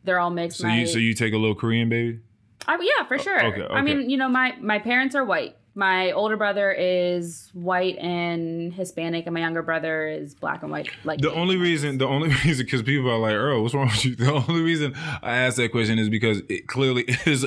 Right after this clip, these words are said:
Speaker 2: a point of interest for people.
Speaker 1: For,
Speaker 2: You
Speaker 1: for,
Speaker 2: know,
Speaker 1: for me, it wouldn't matter.
Speaker 2: I think some people feel like, you know, there are all sorts of ways of having this conversation. Like, can I give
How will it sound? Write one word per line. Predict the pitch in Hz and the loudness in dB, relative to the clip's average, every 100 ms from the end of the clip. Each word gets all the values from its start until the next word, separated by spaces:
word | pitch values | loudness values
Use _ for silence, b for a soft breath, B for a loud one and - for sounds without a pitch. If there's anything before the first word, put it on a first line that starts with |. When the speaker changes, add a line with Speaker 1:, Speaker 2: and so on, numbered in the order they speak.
| - | 0
Speaker 2:
a | 120 | -2
point | 92 120 127 117 - | -2 -2 0 0 0
of | 113 | -4
interest | 104 127 123 117 110 - | 0 0 2 0 0 0
for | 113 98 | -2 0
people. | 123 110 98 - B 285 277 180 247 | 0 0 -2 -10 B -10 -10 -8 -2
Speaker 1:
For, | 339 311 | 0 0
Speaker 2:
You | - 240 | 0 2
Speaker 1:
for, | 285 | 2
Speaker 2:
know, | 277 277 | 0 -2
Speaker 1:
for | 359 320 | 0 2
me, | 349 | 2
it | 381 | 0
wouldn't | 285 254 208 | 0 0 0
matter. | 175 151 127 | 0 0 -2
Speaker 2:
I | 123 | -2
think | 120 135 | 0 0
some | 113 135 131 | 0 0 0
people | 131 117 113 | 0 0 -2
feel | - 113 | 0 2
like, | 107 98 90 - _ _ b b b b b b b b _ _ _ - | 2 0 -4 -10 _ _ b b b b b b b b _ _ _ -10
you | 135 127 | -2 0
know, | 117 | 2
there | 110 139 | 2 2
are | |
all | 131 127 | 2 0
sorts | - 120 110 | 0 0 0
of | |
ways | 107 104 95 | 2 2 2
of | 95 | 0
having | 95 92 | 2 2
this | 92 - | 0 0
conversation. | 90 85 - 82 92 | -2 -4 -4 -4 -6
Like, | 82 - | -8 -8
can | - 135 131 131 | -6 0 0 0
I | 110 113 113 | 0 0 0
give | 98 110 107 107 98 98 101 | 0 0 2 2 -2 -6 -16